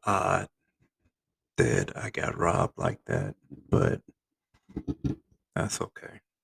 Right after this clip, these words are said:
It happens to the best of us. I'm still alive. That's the best part.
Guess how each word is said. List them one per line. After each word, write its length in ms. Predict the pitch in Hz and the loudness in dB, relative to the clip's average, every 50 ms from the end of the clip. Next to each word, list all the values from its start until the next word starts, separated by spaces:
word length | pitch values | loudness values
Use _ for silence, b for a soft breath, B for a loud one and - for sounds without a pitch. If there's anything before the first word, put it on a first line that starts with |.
| _ - | _ -2
It 120 | 98 101 | 0 2
happens 380 | 101 98 98 - - 95 101 - | 2 2 2 0 -2 -6 -6 -4
to 140 | - - 98 | -2 -2 -2
the 20 | - | 2
best 360 | - - - - - - - | 4 4 4 4 2 -4 -8
of 120 | - - - | -10 -10 -10
us. 220 | - - - _ _ _ _ _ _ _ _ _ _ _ _ _ _ _ _ _ _ _ _ _ _ _ - | -12 -20 -20 _ _ _ _ _ _ _ _ _ _ _ _ _ _ _ _ _ _ _ _ _ _ _ -6
I'm 120 | 95 92 - | -4 -2 -2
still 280 | - - - 107 101 | 2 6 8 8 8
alive. 460 | 101 101 95 95 - 95 90 - - - - | 8 6 2 0 -2 -2 -4 -6 -8 -4 0
That's 220 | 95 95 - - | 0 0 0 -2
the 120 | - - - | -6 -12 -10
best 340 | - - - - - - _ | -8 -8 -8 -8 -12 -18 _
part. 200 | _ - - | _ -20 -20